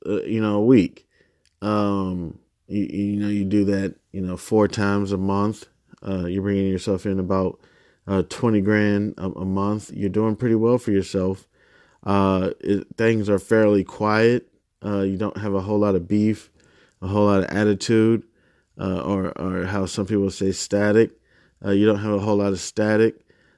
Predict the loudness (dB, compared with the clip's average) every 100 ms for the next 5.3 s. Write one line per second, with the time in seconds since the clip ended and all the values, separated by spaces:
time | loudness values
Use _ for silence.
0 | _ -4 0 0 0 -2 -6 -8 -8 -10
1 | -18 -18 2 2 2 -4 -4 -2 2 2
2 | 0 -4 -6 -4 -4 -6 -10 -8 -2 0
3 | -2 -4 _ _ _ _ _ _ 2 4
4 | 4 4 2 0 -4 _ -4 0 0 0
5 | 0 -4